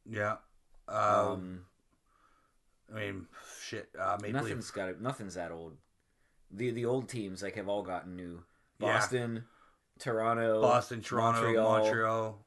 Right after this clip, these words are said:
Speaker 2: I mean, they've all
Speaker 1: Edmonton? Edmonton get a, uh, they, did they get a new building or not? Every
Speaker 2: They
Speaker 1: time
Speaker 2: just, like, they, I think they did close their
Speaker 1: Every,
Speaker 2: last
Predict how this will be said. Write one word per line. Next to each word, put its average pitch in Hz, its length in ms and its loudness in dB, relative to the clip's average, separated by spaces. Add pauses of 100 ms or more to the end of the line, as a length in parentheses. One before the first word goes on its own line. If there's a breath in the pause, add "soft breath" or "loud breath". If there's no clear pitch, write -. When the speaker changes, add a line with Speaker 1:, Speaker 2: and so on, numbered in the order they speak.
(140)
Speaker 2:
I 107 80 -6
mean, 110 180 -2
they've 113 180 4
all 117 100 6
Speaker 1:
Edmonton? 269 380 2 (380)
Edmonton 202 500 -4
get 208 140 -2
a, 208 120 -4 (440)
uh, 127 40 -12 (100)
they, 180 200 -6 (840 soft breath)
did 127 140 -6
they 165 100 -2
get 208 140 2
a 202 60 2
new 196 180 2
building 190 340 -2
or 185 60 -8
not? 190 300 -4 (680 soft breath)
Every 302 280 8
Speaker 2:
They 214 60 10
Speaker 1:
time 277 100 8
Speaker 2:
just, 226 240 8
like, 196 200 4
they, 175 220 2 (180)
I 143 120 6
think 185 340 0
they 180 160 2
did 139 320 0
close 127 380 2
their 113 380 2 (120)
Speaker 1:
Every, 175 220 10
Speaker 2:
last 202 180 -2